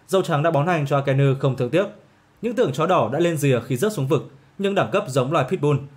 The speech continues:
không cho phép hắn ta tử trận. Akenu sau đó tiếp tục truy sát Luffy và các hải tặc khác. May là băng hải tặc tóc đỏ kịp thời đến kết thúc trận chiến. Ngay lúc đô đốc Akenu định tiễn cậu hải quân trẻ Kobe đi ngắm gà khỏa thân.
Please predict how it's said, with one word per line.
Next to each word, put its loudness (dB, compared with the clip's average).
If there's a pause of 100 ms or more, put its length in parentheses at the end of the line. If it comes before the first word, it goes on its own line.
không -2
cho 0
phép 0
hắn 0
ta 2
tử -2
trận. -4 (280)
Akenu 2
sau 0
đó 2
tiếp 2
tục 2
truy -2
sát -2
Luffy 2 (260)
và 0
các -4
hải -2
tặc -8
khác. 0 (400)
May 2
là 4
băng 0
hải -2
tặc 0
tóc -2
đỏ 0 (280)
kịp 2
thời 4
đến 2
kết 2
thúc 2
trận -2
chiến. 0 (400)
Ngay 2
lúc 2
đô 2
đốc 0
Akenu 2 (260)
định -2
tiễn 2
cậu 0
hải 0
quân 0
trẻ 0
Kobe 2 (280)
đi -2
ngắm -2
gà 0
khỏa -8
thân. -2